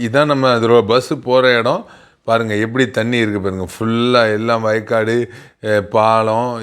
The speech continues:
எல்லாமே சேர்ந்து தண்ணியா இருக்கு. இதுல நடந்து தான் அந்த ரோட்டுக்கே நம்ம போக முடியும். அஹ், நம்ம போய் பார்த்தோம். பார்க்கும்போது ஒரு இருபது, முப்பது பேரை ரெஸ்கியூ பண்ணி கூட்டிட்டு வந்துட்டு இருந்தாங்க. எல்லாம் லேடீஸு,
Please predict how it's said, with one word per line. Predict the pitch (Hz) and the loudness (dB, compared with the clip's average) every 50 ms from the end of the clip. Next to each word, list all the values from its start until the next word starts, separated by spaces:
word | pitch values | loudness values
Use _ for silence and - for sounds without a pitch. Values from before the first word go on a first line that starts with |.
| 110 104 | -4 -4
எல்லாமே | 104 104 110 117 120 120 117 123 127 135 135 127 - | -4 -4 -2 -2 -2 -2 -2 -2 -2 -2 -2 -4 -4
சேர்ந்து | - - 117 120 123 127 127 123 123 120 110 | -6 -6 -4 0 0 -2 -2 -2 -6 -6 -6
தண்ணியா | 110 117 107 104 110 117 113 110 104 | -4 -6 -4 -4 -2 -2 0 0 0
இருக்கு. | 98 92 90 92 110 131 165 - - - - - - - - _ _ _ | 0 -2 -2 0 0 0 0 -2 -6 -16 -20 -20 -20 -20 -20 _ _ _
இதுல | 104 101 107 113 113 110 107 | -6 -2 0 0 0 -2 -2
நடந்து | 104 104 110 120 143 151 147 147 139 | 0 0 0 0 0 -2 -2 0 0
தான் | 135 143 160 170 | 2 2 2 0
அந்த | 160 143 131 120 | 0 0 0 0
ரோட்டுக்கே | 110 110 113 117 123 123 127 117 120 135 139 143 | 2 2 2 2 2 0 -4 -6 -2 -2 -2 0
நம்ம | 139 127 117 110 98 - | -2 -2 -2 -4 -6 -6
போக | - - 113 113 120 | -4 -2 -2 -2 -2
முடியும். | 120 117 110 110 107 104 101 104 123 160 202 - - - - - - _ _ _ - | -2 -4 -2 -2 -2 -2 -2 0 -2 -2 -4 -6 -10 -18 -20 -20 -20 _ _ _ -6
அஹ், | 107 101 101 101 98 101 101 98 | -4 -4 -2 -2 -2 -2 -4 -4
நம்ம | 101 107 110 113 113 110 113 113 113 113 92 90 107 - | -4 -6 -4 -2 0 0 2 2 0 -2 -4 -8 -12 -4
போய் | - 120 127 120 120 - | 0 0 0 0 0 0
பார்த்தோம். | 123 117 120 127 127 - - 117 117 135 160 135 - | 2 4 4 2 2 0 -2 0 0 0 -2 -4 -6
பார்க்கும்போது | - 113 110 117 117 117 127 123 120 117 120 123 135 180 269 277 - - _ _ _ _ _ _ _ - | -4 0 0 0 0 -2 -6 -4 -2 -2 0 0 0 0 -2 -4 -8 -14 _ _ _ _ _ _ _ -6
ஒரு | 123 117 120 120 | -4 -2 0 0
இருபது, | 117 117 123 143 147 135 135 | 0 2 2 2 2 2 0
முப்பது | 127 120 104 - 123 120 120 | -2 -4 -4 -2 -2 0 2
பேரை | 117 123 131 156 151 135 | 2 4 4 4 4 4
ரெஸ்கியூ | 117 110 110 107 - - 147 139 | 2 0 -2 -4 -4 -2 -2 0
பண்ணி | 113 113 113 127 131 | 0 -2 -4 -4 -6
கூட்டிட்டு | 123 - 127 123 123 127 120 120 | -4 -4 -4 -4 -4 -4 -6 -6
வந்துட்டு | 113 110 110 104 107 | -6 -6 -8 -8 -8
இருந்தாங்க. | 107 104 104 104 101 104 104 113 127 147 143 - - - - _ _ _ | -6 -4 -4 -4 -4 -2 -2 -2 -2 -2 -4 -8 -16 -20 -20 _ _ _
எல்லாம் | 110 104 107 117 117 113 110 | -6 -4 0 0 0 0 2
லேடீஸு, | 107 113 120 123 120 117 113 107 - 123 | 2 2 2 2 2 0 -2 -2 -6 -8